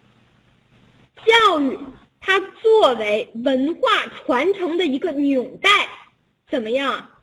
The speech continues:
教育作为文化传承一个纽带，怎么样？被打断了，是不是因为你这个纽带被打断了，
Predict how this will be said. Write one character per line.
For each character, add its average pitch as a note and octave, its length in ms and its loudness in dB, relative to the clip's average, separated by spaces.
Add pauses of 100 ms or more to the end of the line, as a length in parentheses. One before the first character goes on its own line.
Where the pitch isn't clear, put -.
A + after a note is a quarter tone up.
(500)
教 G#4+ 360 4
育 C#4+ 140 0
作 F#4 220 -2
为 D4+ 80 0
文 C4+ 160 0
化 F4 120 0
传 D4+ 200 -4
承 D#4+ 100 0
一 D#4 80 -4
个 F#4 80 0
纽 C#4+ 220 -2
带， D#4 100 0
怎 B3+ 100 -8
么 B3 60 -2
样？ B3+ 100 -2 (200)
被 A#4 260 4
打 G#3+ 320 -6
断 G4 240 2
了， D4+ 140 0
是 - 160 -2
不 G4 80 0
是 G4 80 4
因 G#4+ 180 4
为 A4+ 140 2
你 C#4 100 0
这 E4+ 60 0
个 G#4+ 100 2
纽 D#4+ 480 2
带 G#4 320 4
被 F4+ 240 0
打 G#3+ 420 -4
断 F4+ 300 4
了， B3+ 160 0